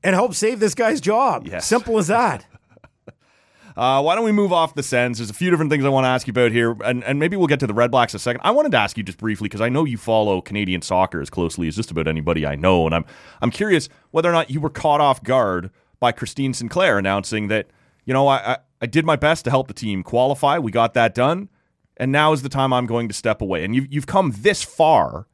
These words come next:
Speaker 2: into another quadrennial. You, the Olympics are right on the horizon. But she chooses this moment to say, "No, I'm gonna play a couple games at home here." I think it was Montreal, Halifax, and there's gonna be two out in, in, in B C, I believe,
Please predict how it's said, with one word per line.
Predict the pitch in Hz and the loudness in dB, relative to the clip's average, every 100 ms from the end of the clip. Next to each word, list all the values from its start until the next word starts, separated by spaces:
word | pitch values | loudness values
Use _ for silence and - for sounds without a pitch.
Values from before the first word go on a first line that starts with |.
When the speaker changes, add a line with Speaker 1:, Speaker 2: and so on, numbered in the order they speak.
| _ | _
Speaker 2:
into | 147 147 - 127 | -2 -2 2 2
another | 123 123 117 | 4 2 0
quadrennial. | - 95 120 120 82 87 | -4 -2 0 0 -2 -4
You, | 107 110 - | -2 -4 -6
the | 107 117 | -6 -2
Olympics | 113 143 139 135 - | 0 0 0 -2 -2
are | 110 104 | 0 2
right | 117 139 | 2 2
on | 113 123 120 | 2 0 0
the | |
horizon. | 104 104 135 131 92 113 - _ _ - | -2 2 4 4 0 -6 -8 _ _ -6
But | 117 | -6
she | - 131 | -4 -4
chooses | - 120 101 98 | 0 -2 -2 -2
this | 135 - | -2 0
moment | 117 113 90 | 0 -2 -6
to | |
say, | 98 113 104 - _ _ _ | -4 -2 -2 -6 _ _ _
"No, | 185 190 190 | 2 4 4
I'm | 214 | 2
gonna | 214 | 0
play | 208 190 | 2 2
a | |
couple | 185 180 135 | 0 -2 0
games | 139 113 | 0 0
at | 98 | 0
home | 131 175 | 2 2
here." | 147 165 202 | 2 0 -2
I | 107 | -4
think | 117 107 | -4 -4
it | |
was | 107 104 | -4 -2
Montreal, | 127 123 117 113 | -2 2 2 4
Halifax, | 117 117 - 117 120 - | 4 2 2 2 2 -2
and | 104 | -8
there's | 92 | -6
gonna | 101 | -8
be | 90 | -8
two | - 113 | -6 -2
out | 101 87 | -2 -4
in, | 90 82 69 - | -6 -8 -10 -12
in, | 87 87 80 - | -8 -8 -10 -12
in | 92 80 | -14 -8
B | 90 | -8
C, | - 123 101 | -6 -4 -2
I | 78 | -4
believe, | 80 98 82 80 | -4 -4 -4 -6